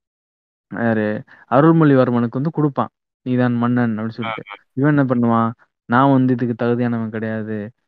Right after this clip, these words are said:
Speaker 1: இதை விட தகுதியானவன் வந்து நம்ம மதுராந்தகன் தான். மதுராந்தகன் சித்தப்பாவுக்கு வந்து தூக்கி கொடுத்துருவோம்னு" சொல்லி சொல்லுவான். அவன் வந்து சொல்லுவான், "நான் இதுக்கு தகுதியான ஆள் கிடையாது" அப்படின்னா, "ஏய், நடிக்கார புண்டை வச்சுக்கலாம்னு" சொல்லி குடுத்துருவான்.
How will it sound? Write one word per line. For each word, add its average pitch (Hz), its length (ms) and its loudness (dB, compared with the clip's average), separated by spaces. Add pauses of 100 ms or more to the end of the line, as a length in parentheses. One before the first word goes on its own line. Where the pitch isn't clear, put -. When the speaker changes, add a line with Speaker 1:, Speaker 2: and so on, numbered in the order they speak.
(160)
Speaker 1:
இதை 120 140 2
விட 127 140 2
தகுதியானவன் 120 500 2
வந்து 117 160 -2
நம்ம 131 180 2
மதுராந்தகன் 113 720 0
தான். 110 300 2 (460)
மதுராந்தகன் 143 580 4
சித்தப்பாவுக்கு 120 460 0
வந்து 131 120 -4
தூக்கி 127 160 0
கொடுத்துருவோம்னு" 117 420 -6
சொல்லி 117 160 -6
சொல்லுவான். 110 360 -6
அவன் 127 220 0
வந்து 147 220 0
சொல்லுவான், 143 180 0
"நான் 123 180 2
இதுக்கு 120 220 -2
தகுதியான 123 340 0
ஆள் 120 160 0
கிடையாது" 113 320 -4
அப்படின்னா, 117 280 -6 (240)
"ஏய், 123 200 -4
நடிக்கார 117 520 2
புண்டை 131 220 4
வச்சுக்கலாம்னு" 127 400 2
சொல்லி 131 120 -2
குடுத்துருவான். 127 500 -4